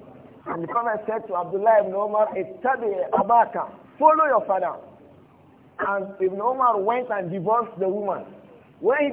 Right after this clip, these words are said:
divorced the woman, the woman was menstruating. Umar came back to the Prophet sallallahu alaihi wasallam and said, "Look at this boy. Oh.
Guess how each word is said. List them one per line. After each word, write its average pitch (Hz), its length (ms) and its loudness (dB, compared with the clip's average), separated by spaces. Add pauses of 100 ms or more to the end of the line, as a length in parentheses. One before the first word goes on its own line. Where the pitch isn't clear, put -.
divorced 226 340 2
the 208 100 2
woman, 202 360 -2
the 185 80 -4
woman 233 260 -2
was 185 140 0
menstruating. 180 800 -6 (800)
Umar 247 300 6
came 233 180 -2
back 208 260 10
to 175 100 -4
the 165 80 -10
Prophet 202 340 2
sallallahu 202 260 0
alaihi - 0 -
wasallam 202 100 -4
and 196 120 -4
said, 226 100 0
"Look 302 160 -6
at 196 140 0
this 214 180 -6
boy. 196 180 0
Oh. 185 160 -6